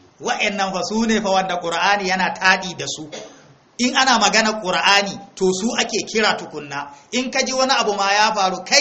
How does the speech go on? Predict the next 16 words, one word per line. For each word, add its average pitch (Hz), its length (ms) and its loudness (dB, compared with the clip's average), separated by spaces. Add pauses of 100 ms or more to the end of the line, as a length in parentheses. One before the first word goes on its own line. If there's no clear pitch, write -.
(120)
in 269 100 -4
ya 285 140 2
sa 240 140 -6
faru 202 260 0
da 208 80 -2
kai 185 180 -4
ma, 180 220 -6 (260)
koyi 220 460 0
kai 170 180 -4
da 160 120 -6
su. - 140 -12 (1160)
Eh, 175 300 -8
in 269 240 -2
ma 269 80 4 (240)
an 240 340 -4
jinjina 233 640 -2